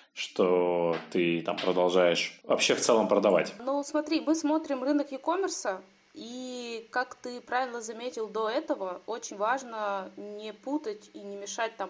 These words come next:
Speaker 2: поддержку с продажей. Но, э, у меня здесь на этот счет есть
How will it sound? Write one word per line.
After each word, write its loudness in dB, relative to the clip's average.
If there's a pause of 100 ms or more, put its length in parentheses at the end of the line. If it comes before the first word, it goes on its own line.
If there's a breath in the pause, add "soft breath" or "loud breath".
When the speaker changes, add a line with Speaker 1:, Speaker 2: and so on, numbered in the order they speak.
(100)
Speaker 2:
поддержку -4
с -2
продажей. -4 (560 soft breath)
Но, 0 (220)
э, -2
у 2
меня 0
здесь -8
на -6
этот -12
счет -8
есть -10